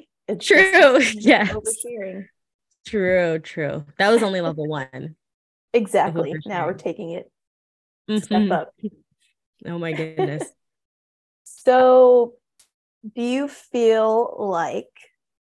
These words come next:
Speaker 1: your perception of yourself has changed? And if so, how?
Speaker 2: Mm, yes. I feel like I've said this on the podcast before,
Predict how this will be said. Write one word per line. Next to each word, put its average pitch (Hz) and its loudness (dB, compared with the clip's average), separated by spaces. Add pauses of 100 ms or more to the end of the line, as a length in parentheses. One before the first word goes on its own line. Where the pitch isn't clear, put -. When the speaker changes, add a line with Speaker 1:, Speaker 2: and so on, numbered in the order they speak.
(640)
Speaker 1:
your 208 -4
perception 208 -4
of 226 -6
yourself 226 -6 (360)
has 220 -2
changed? 233 -8 (300)
And 180 -6
if 196 -2
so, 190 -6 (400)
how? - -6 (200)
Speaker 2:
Mm, 180 -8 (220)
yes. 170 0
I 180 -2
feel 196 0
like 349 -2
I've 294 2
said 202 -4
this 196 -6
on 190 -6
the 170 -8
podcast 160 -6
before, 147 -8